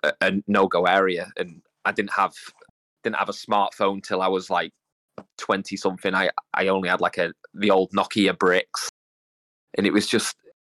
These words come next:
it, it, it, it is what it is. Like, oh, we had magazines and things like that. Like, uh, obviously, as soon as I turned eighteen, I managed to get, like, a few magazines and stuff. But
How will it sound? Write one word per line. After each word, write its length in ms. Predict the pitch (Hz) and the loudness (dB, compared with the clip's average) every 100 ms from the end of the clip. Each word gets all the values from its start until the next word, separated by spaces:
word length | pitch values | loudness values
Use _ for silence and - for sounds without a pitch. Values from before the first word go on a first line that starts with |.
| _ _ _ _ - | _ _ _ _ -2
it, 340 | 107 113 113 | 0 2 2
it, 100 | 123 117 - 127 - _ _ _ _ - | 0 0 -6 -10 -12 _ _ _ _ -14
it, 120 | - - | -10 -2
it 100 | 123 | 2
is 140 | 127 | 2
what 120 | - 113 | 2 4
it 80 | |
is. 180 | 127 - | 4 4
Like, 140 | - - | 2 0
oh, 120 | 220 - - - - 123 - | -2 -2 -8 -10 -10 -8 0
we 120 | 143 | 0
had 120 | 107 | 2
magazines 680 | 104 98 101 95 107 110 92 | 0 0 -2 -2 -2 -4 -8
and 120 | 90 | -10
things 220 | 98 85 | -10 -4
like 120 | 82 | 0
that. 160 | 107 90 | 2 2
Like, 200 | 90 - | 2 -2
uh, 60 | - _ - | -6 _ -6
obviously, 300 | 101 - - | -4 -4 -10
as 80 | - | -10
soon 160 | 98 92 | -8 -8
as 100 | 90 | -8
I 20 | |
turned 280 | - 87 85 | -4 -2 -2
eighteen, 340 | 85 92 95 | -4 -2 -2
I 20 | |
managed 280 | 92 90 - | 0 -2 -2
to 60 | 90 | -2
get, 180 | 90 | 0
like, 140 | 78 80 | 0 -2
a 20 | |
few 180 | 101 90 | -2 -2
magazines 520 | 90 90 90 92 92 | -2 -4 -6 -4 -4
and 100 | 87 | -6
stuff. 220 | - 78 | -4 -2
But 180 | - 82 | 0 0